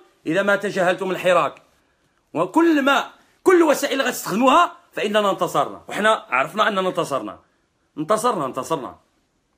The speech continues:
التواجد ديالكم بعد الخرجه الاخيره ديال الحكومه ديال البلطجيه، واليوم تواجدكم ديال هنايا، عرفنا انكم انهزمتم، انهزمتم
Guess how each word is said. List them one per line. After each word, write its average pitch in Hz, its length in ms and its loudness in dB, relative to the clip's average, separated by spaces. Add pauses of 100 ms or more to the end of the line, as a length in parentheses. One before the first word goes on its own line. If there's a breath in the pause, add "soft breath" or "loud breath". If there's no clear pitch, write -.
(480)
التواجد 214 480 0
ديالكم 220 340 -4
بعد 180 360 2 (840)
الخرجه 214 340 -2
الاخيره 214 640 0
ديال 165 180 -2
الحكومه 202 540 -2
ديال 190 220 0
البلطجيه، 190 760 0 (600 soft breath)
واليوم 226 260 0
تواجدكم 220 540 -2
ديال 214 160 2
هنايا، 262 240 2
عرفنا 202 440 -2
انكم 214 440 -4
انهزمتم، 214 840 2 (840)
انهزمتم 202 1000 2